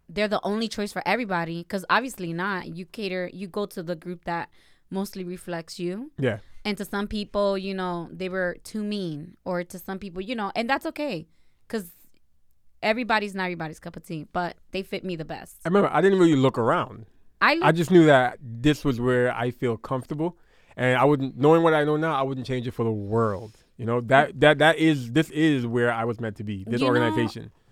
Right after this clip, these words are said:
Speaker 1: you know, I looked around because I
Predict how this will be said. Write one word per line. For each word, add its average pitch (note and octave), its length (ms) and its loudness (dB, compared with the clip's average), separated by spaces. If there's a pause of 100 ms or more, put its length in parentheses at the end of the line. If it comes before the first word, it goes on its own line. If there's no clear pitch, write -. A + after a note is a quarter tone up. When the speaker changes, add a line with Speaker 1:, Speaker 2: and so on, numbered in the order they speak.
(120)
Speaker 1:
you A#3 220 -6
know, D4+ 320 -4 (120)
I A#3 140 -2
looked D4+ 300 -6
around G#3 460 -2
because F#3 580 -8 (1080)
I G3+ 520 0